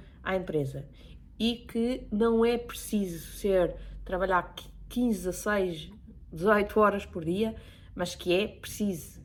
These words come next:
trabalhar bem. Não é a quantidade de horas que vocês dedicam à empresa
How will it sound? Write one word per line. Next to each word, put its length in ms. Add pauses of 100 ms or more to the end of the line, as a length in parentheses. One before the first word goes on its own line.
(180)
trabalhar 500 (220)
bem. 460 (480)
Não 200
é 140
a 60 (160)
quantidade 720
de 140
horas 300
que 60
vocês 300
dedicam 340
à 140
empresa 480